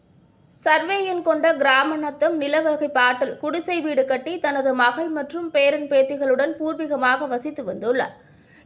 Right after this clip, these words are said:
இந்நிலையில் தான் வசிக்கும் வீட்டிற்கு மூன்று சென்ட் இலவச வீட்டுமனை பட்டா வழங்க கோரி மாவட்ட ஆட்சியர், வட்டாட்சியர் உள்ளிட்ட அதிகாரிகளிடம் பலமுறை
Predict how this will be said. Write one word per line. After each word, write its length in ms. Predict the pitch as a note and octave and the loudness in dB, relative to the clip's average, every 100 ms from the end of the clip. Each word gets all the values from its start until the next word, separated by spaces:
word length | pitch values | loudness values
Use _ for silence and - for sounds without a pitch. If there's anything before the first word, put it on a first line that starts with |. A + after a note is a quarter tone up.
| E4+ | 0
இந்நிலையில் 460 | F4+ E4+ D#4+ F#4 F4 | 2 4 4 2 2
தான் 180 | D#4+ D4+ | 2 4
வசிக்கும் 400 | C#4 C#4+ E4 F4 D#4 | 0 0 -2 -2 0
வீட்டிற்கு 420 | D#4 D#4 D4+ F4 D#4 | 0 0 -2 -4 0
மூன்று 240 | D#4 D#4+ D#4+ | 0 0 0
சென்ட் 200 | D#4 D4 D4 | 0 0 2
இலவச 400 | C#4+ D4 D4 D4 | 2 0 0 0
வீட்டுமனை 420 | C#4 C#4 C#4+ C#4 C#4+ | 0 -2 -4 -4 -4
பட்டா 320 | D4 C4 C4 C#4 | 0 2 2 2
வழங்க 260 | C4 B3 A#3+ A#3+ | 0 -4 0 6
கோரி 240 | C4+ B3+ - - - - C#4 | 6 4 -6 -20 -20 -10 2
மாவட்ட 380 | C#4+ E4 E4 D#4+ D4 | 4 4 2 2 2
ஆட்சியர், 400 | C4+ C#4 D#4 F4 C4+ | 2 2 -2 -4 0
வட்டாட்சியர் 580 | C4 C4 D#4 D#4 E4 D#4 C4+ | 0 2 2 2 0 0 2
உள்ளிட்ட 280 | C4+ C4+ C#4+ B3 | 2 4 2 2
அதிகாரிகளிடம் 760 | C4 D4 D4 C#4+ C4+ A#3+ D#4+ - - _ _ | 2 2 2 2 0 0 -2 -6 -20 _ _
பலமுறை 460 | D#4 E4 F#4+ F#4 | 2 4 2 0